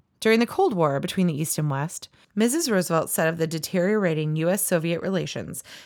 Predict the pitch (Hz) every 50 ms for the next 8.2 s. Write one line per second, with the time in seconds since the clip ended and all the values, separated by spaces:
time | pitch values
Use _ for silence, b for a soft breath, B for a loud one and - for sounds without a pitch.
0 | B B - 202 190 185 - - 190 175 - 196 214 294 320 339 - 202 185 147
1 | 131 - - - - - 185 170 160 147 - - 170 165 160 170 - - - -
2 | - - 202 160 - 185 196 190 180 175 156 156 175 185 202 202 - 196 185 165
3 | - - - - - - - - - b b b b b b b b b b b
4 | - 190 208 233 233 220 196 220 196 175 - 156 170 180 180 175 185 180 - -
5 | - 151 143 147 - - 143 143 - - 147 - 147 147 - - 139 123 - -
6 | - - - _ _ _ _ _ _ _ _ _ _ _ - 185 185 - 180 -
7 | - 190 185 196 208 202 185 180 - 240 226 226 233 233 320 302 - - 156 135
8 | 143 139 139 143